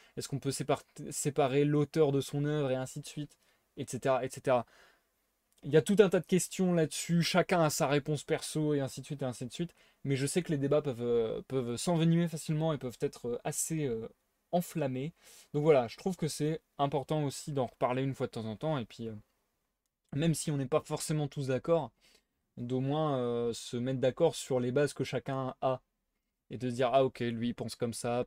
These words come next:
parce que ceci, parce que cela », et sans être dans, sans être dans le cassage de gueule,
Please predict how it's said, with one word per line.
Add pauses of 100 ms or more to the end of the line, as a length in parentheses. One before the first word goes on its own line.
parce
que
ceci,
parce
que
cela »,
et
sans
être
dans, (3000)
sans
être
dans
le
cassage
de
gueule,